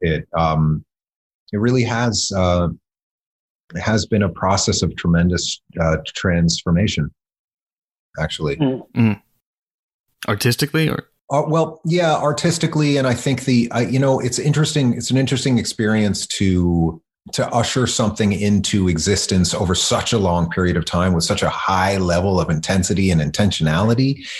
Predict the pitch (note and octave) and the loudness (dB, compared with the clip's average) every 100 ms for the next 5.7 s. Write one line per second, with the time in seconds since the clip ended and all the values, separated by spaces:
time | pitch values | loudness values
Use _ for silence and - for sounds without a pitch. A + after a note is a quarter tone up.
0 | - - - G2+ B2+ - C3+ D#3 D3+ B2 | -14 -14 -4 0 0 0 0 2 2 0
1 | G2+ - G2+ A#2 B2 C#3+ C3+ - - A2+ | -4 -2 0 0 0 2 2 0 -4 -2
2 | A#2 F#2 - - - - G2 G#2+ - B2+ | 0 0 -4 -14 -16 -10 -8 -6 -2 0
3 | A2+ A#2 A#2+ A#2 - A2+ A2+ A2 A2 - | 0 0 2 0 0 0 2 2 0 -2
4 | G#2+ F#2+ B2+ C3+ B2+ A#2+ G2+ - G2 F2+ | -2 0 2 2 0 0 0 -2 0 2
5 | G2 A#2+ B2+ C#3 A#2 - - | 2 2 2 2 0 -4 -8